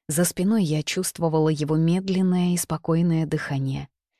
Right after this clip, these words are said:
Проснувшись, я ощутила себя невероятно отдохнувшей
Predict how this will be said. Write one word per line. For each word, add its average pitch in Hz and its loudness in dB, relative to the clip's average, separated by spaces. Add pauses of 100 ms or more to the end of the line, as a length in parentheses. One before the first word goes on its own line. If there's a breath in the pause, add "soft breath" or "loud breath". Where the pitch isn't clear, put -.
(220)
Проснувшись, 151 0
я 143 0
ощутила 147 -2
себя 139 -2
невероятно 147 2
отдохнувшей 156 -2